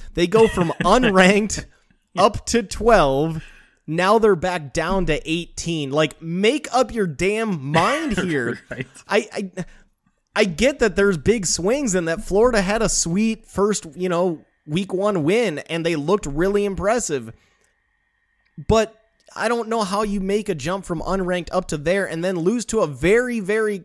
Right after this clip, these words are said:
Speaker 1: quality Kentucky team and then drop back to eighteen. It's like, maybe don't have so many damn extremes here, A P, you A P voters.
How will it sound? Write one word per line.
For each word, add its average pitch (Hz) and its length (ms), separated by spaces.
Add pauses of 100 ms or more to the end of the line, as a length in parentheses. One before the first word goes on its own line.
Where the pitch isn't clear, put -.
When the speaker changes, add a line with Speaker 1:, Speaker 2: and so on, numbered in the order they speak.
(100)
Speaker 1:
quality 180 640
Kentucky 170 640
team 139 420 (360)
and 156 100
then 196 120
drop 165 320
back 170 260
to 151 100
eighteen. 180 500
It's 185 160
like, 190 220 (420)
maybe 294 460
don't 240 420 (460)
have 247 320
so 247 300
many 247 300
damn 233 340
extremes 226 760
here, 156 300
A 156 260
P, 151 440
you 160 240
A 160 140
P 175 260
voters. 185 560